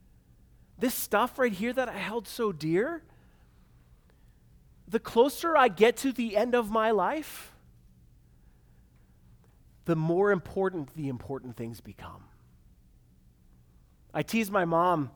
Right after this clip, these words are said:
when she turned, uh, sixty. And she's like, "I can't believe I'm sixty." And I said, "Yeah, Mom, the average age is seventy-five. You got fifteen years left on earth." She wasn't very happy about that.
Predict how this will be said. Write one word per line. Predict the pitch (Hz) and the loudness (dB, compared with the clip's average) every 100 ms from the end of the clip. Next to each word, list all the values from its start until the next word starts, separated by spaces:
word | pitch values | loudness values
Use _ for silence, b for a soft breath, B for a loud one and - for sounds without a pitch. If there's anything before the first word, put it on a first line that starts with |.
| - - | -16 0
when | 156 | 0
she | 156 - 202 | 0 -4 -4
turned, | - 196 170 151 156 | -2 0 2 0 0
uh, | 151 147 143 | 2 2 0
sixty. | - - 214 - - 107 - - _ _ _ - _ _ - _ _ - b b b b - | -4 -4 -4 -4 -12 -14 -18 -20 _ _ _ -20 _ _ -20 _ _ -20 b b b b -12
And | 151 | -8
she's | 156 | -6
like, | 180 185 | -4 -6
"I | |
can't | 165 226 233 | -2 0 2
believe | 208 190 | 0 0
I'm | 165 139 | 0 -2
sixty." | - 208 - 156 | 0 -2 -2 -6
And | 143 | -4
I | 160 | -4
said, | 147 175 170 | -2 -2 2
"Yeah, | 202 254 | 6 6
Mom, | 208 170 180 | 4 2 4
the | 175 | 4
average | 185 208 180 | 4 4 4
age | 214 190 | 2 0
is | 143 | 0
seventy-five. | 196 190 151 196 233 170 | 2 2 2 2 2 2
You | |
got | 233 - | -2 -2
fifteen | 170 - 170 160 | -6 -8 -6 -4
years | 165 156 | -4 -2
left | 165 - | -2 -2
on | 147 | -4
earth." | 165 139 | -4 -6
She | - 226 | -8 -2
wasn't | 226 151 135 | -2 -2 -4
very | 127 | -8
happy | 127 101 110 | -8 -12 -14
about | 113 110 - | -18 -18 -16
that. | 95 | -18